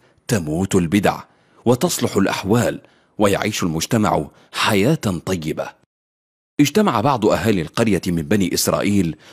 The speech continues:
وعزموا على شق القنوات وفتحها يوم السبت حتى تمتلئ بالأسماك، ثم يغلقون المنافذ في الليل ليصيدوها يوم الأحد. ولما رأى العلماء وأهل الصلاح هذا الفعل والاحتيال،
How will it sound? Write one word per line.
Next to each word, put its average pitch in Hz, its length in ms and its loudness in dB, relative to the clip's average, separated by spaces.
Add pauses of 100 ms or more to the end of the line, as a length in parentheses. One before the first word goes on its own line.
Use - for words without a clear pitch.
وعزموا 117 640 2
على 85 220 0
شق - 320 -2
القنوات 85 680 0 (300)
وفتحها 87 560 0
يوم 90 300 2
السبت - 480 0 (460)
حتى 180 340 0
تمتلئ 98 480 2
بالأسماك، - 640 -4 (320)
ثم 113 180 4
يغلقون 85 520 2
المنافذ 85 560 0
في 95 100 -4
الليل 110 400 2 (320)
ليصيدوها 113 800 2
يوم 92 300 0
الأحد. - 400 -4 (840)
ولما 165 400 4
رأى 113 160 0
العلماء 92 560 2
وأهل 87 400 0
الصلاح 82 640 -2
هذا 82 160 -2
الفعل 92 360 0
والاحتيال، 87 760 -2